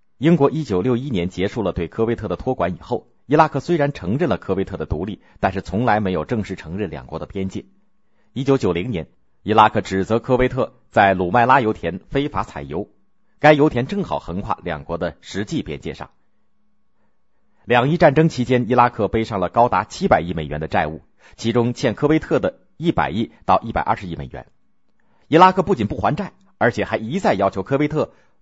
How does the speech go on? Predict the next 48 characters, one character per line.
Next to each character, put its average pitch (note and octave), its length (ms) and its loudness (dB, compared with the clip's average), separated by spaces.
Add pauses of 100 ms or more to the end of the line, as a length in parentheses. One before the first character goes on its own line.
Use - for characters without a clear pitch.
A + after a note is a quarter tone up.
把 F2 400 2 (540)
沃 E3+ 160 2
尔 D#3 100 8
拜 E3+ 220 0 (160)
和 - 420 -4 (140)
布 G3 120 2
比 G2 160 -2
延 G#2+ 200 0
岛 D#2 260 0
租 C3+ 180 2
让 D#3+ 180 -2
和 G#2+ 120 -4
转 D2 220 -2
让 C#3 160 -4
给 - 160 -18
他。 - 220 -16 (680)
在 A2+ 140 2
阿 B2+ 160 2
拉 B2+ 100 8
伯 G#2 160 -2
河 D#2 320 -8
因 A2 180 -2
两 E2 220 -2
伊 G2 80 -10
战 G2 180 -4
争 G2 120 -6
关 A2+ 180 0
闭 A2 140 -10
以 D2+ 80 -10
后， - 320 -6 (360)
阿 C#3 120 8
卜 A2 100 2
杜 A#2 120 -6
拉 C#3 140 4
水 E2+ 160 -6
道 - 240 -12
变 G#2 160 -2
成 F#2 120 -8
了 D#2+ 80 -6
伊 G2 100 -8
拉 G2+ 140 2
克 E2+ 160 -8
唯 F#2+ 160 -6
一 D#3 140 -6
的 C3+ 120 -2
出 - 160 -14
海 D2+ 140 -10
口， - 280 -14